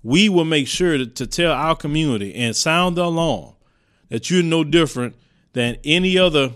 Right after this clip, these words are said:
white supremacist out there. You wanna say the Republicans are white supremacists? You just a white supremacist too. As a matter of fact, you worse than them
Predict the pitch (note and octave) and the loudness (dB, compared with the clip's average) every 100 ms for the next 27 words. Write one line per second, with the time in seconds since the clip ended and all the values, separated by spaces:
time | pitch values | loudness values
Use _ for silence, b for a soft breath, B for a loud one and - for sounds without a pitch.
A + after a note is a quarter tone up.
0 | - G#2+ A#2 D#3+ D#3 D#3+ - D3+ C#3+ - | -12 -6 -2 -2 -4 -8 -4 -4 -4 -6
1 | C#3+ - B2+ A#2 G2 - - _ _ _ | -8 -6 -4 -4 -4 -16 -18 _ _ _
2 | _ - D#3 F3 D#3 E3+ D3+ A#2 A#2 E3+ | _ -2 2 2 2 0 0 0 2 2
3 | F3 G3 F#3 F#3 F#3+ F#3 F3+ G#3 G#3 G3+ | 2 -2 0 0 0 0 -4 -2 -2 -4
4 | G3 - _ _ - B2+ F#3 D3+ D3+ E3 | -12 -18 _ _ -6 0 2 2 0 0
5 | D#3+ E3 E3+ F3+ F3 F3 - A2 D2 _ | 0 -2 -4 -4 -4 -6 -8 -8 -10 _
6 | - - D3+ E3+ D#3 F3 D3+ A#2 G#3 G#3 | -18 -6 -2 0 0 0 0 6 6 4
7 | - A#2+ A#2 F2+ | -4 -8 -8 -10